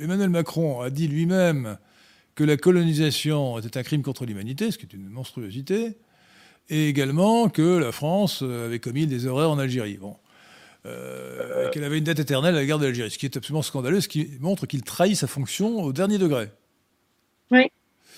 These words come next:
Speaker 2: Oui, oui, il ne défend pas du tout les intérêts de la France et il travestit,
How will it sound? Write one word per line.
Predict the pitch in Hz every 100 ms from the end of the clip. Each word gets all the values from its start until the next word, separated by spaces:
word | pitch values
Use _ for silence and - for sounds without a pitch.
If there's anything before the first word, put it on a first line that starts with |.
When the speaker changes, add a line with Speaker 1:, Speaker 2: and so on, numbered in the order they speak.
| -
Speaker 2:
Oui, | 262
oui, | 233 240
il | 226 202 - 185 -
ne |
défend | 202 233 233
pas | 269
du | 240
tout | 294
les | 311 247
intérêts | 240 240 240
de | 220
la | 208
France | - 285 381
et | - 247 240
il |
travestit, | 226 285 254 240 - 285 381